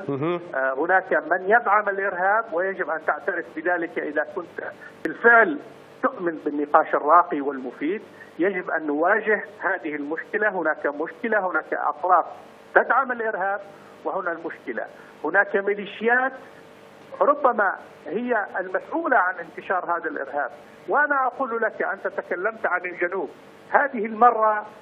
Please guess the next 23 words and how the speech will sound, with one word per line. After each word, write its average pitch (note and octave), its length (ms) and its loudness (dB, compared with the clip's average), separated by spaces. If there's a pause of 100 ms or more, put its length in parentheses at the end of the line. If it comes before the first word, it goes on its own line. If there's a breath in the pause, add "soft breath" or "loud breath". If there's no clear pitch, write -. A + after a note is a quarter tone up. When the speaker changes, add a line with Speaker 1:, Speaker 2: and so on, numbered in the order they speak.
(100)
Speaker 2:
الإرهاب G3 560 2
لم G3+ 200 0
يأتي F#3+ 400 -8
من E3+ 60 -8
الجنوب، D#3+ 380 -2
Speaker 1:
مم. C#3+ 160 -4
Speaker 2:
بل F3 240 0
أتى G3+ 360 4
من F3+ 80 -6
الشمال F3+ 500 0
وأتى F3 500 -2
بطائرات F3+ 680 4 (100)
رسمية F#3 520 -4 (440)
وبرحلات F3+ 800 2 (100)
رسمية A3+ 560 0 (1200)
كانت A#3+ 320 2
على G#3+ 320 -2
مدار G#3 500 0
ألفين G3 380 -6 (120)
وثلاثة G3 480 -4
عشر G3+ 240 -4
وألفين F#3+ 320 -2
وأربعة F#3+ 300 0